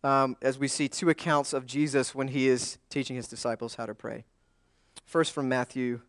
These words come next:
uh, from Matthew chapter six, beginning with verse seven.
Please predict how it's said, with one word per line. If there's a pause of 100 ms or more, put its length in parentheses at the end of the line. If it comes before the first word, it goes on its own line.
(220)
uh, (420)
from
Matthew
chapter
six,
beginning
with
verse
seven.